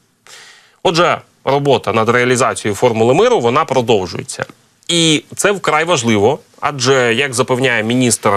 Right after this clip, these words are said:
закордонних справ України Дмитро Кулеба, на нас чекає доволі складна дипломатична осінь, адже голосів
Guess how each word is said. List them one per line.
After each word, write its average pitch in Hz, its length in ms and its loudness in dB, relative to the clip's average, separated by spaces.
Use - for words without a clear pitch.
закордонних 113 560 0
справ 107 300 -4
України 170 420 0
Дмитро 107 380 0
Кулеба, 180 500 0
на 139 160 4
нас 202 300 0
чекає 160 680 0
доволі 127 480 2
складна 127 600 0
дипломатична 131 1000 -2
осінь, 151 560 0
адже 131 300 -2
голосів 131 720 0